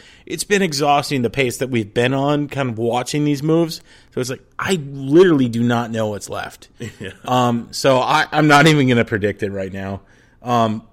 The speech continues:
Speaker 1: but I'm interested to watch this. I'm interested to watch O K C develop over next season. So, you know, we'll continue to tap into that. Uh, I wanna talk a little bit about not quite as big a name players.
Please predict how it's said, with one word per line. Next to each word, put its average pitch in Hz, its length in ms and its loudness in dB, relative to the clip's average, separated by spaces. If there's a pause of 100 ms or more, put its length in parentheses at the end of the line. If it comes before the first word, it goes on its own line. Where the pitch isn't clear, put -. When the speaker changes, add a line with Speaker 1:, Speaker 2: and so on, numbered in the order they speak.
(380)
Speaker 1:
but 175 100 2
I'm 196 160 6
interested 165 420 2
to 139 60 4
watch 120 380 0
this. 110 300 -6
I'm 117 120 -2
interested 123 400 -4
to 110 60 -4
watch 107 320 -4
O 113 100 -2
K 110 220 -4
C 107 240 -6
develop 104 460 -8
over 104 180 -4
next 98 260 -8
season. 101 400 -10
So, 98 280 -8 (440)
you 131 80 -4
know, 117 220 -2 (120)
we'll 131 240 -6
continue 113 440 -4
to 101 100 -12
tap 101 300 -8
into 98 160 -8
that. 98 320 -14 (680)
Uh, 143 380 -4
I - 40 -10
wanna 202 180 0
talk 196 220 2 (120)
a - 40 4
little 208 320 8
bit 180 200 4
about 147 580 0 (1120)
not 147 380 2
quite 233 380 6
as 139 100 -2
big 143 180 -4
a 131 40 -2
name 127 240 -2
players. 120 580 -4